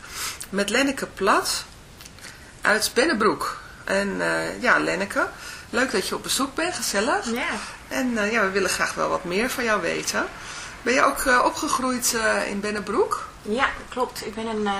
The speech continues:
Speaker 2: echte Bennebroekse. Geboren
Speaker 1: Oké.
Speaker 2: in Haarlem, maar verder, eh, getogen in, in Bennebroek.
Speaker 1: Aha.
Speaker 2: Ik ben wel weg geweest. Eh, ik heb ook in het buitenland gewoond, in Engeland. En, eh, met, voor studie ben ik in, ik heb in Den Haag gestudeerd.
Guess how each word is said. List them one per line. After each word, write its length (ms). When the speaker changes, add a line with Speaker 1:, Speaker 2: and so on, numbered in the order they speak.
Speaker 2:
echte 220
Bennebroekse. 520
Geboren 360
Speaker 1:
Oké. 120
Speaker 2:
in 80
Haarlem, 580
maar 180
verder, 340
eh, 220
getogen 520
in, 280
in 180
Bennebroek. 500
Speaker 1:
Aha. 360
Speaker 2:
Ik 60
ben 120
wel 140
weg 160
geweest. 520
Eh, 60
ik 60
heb 140
ook 80
in 60
het 100
buitenland 440
gewoond, 400
in 100
Engeland. 500
En, 220
eh, 240
met, 120
voor 140
studie 300
ben 100
ik 100
in, 280
ik 60
heb 160
in 180
Den 120
Haag 100
gestudeerd. 540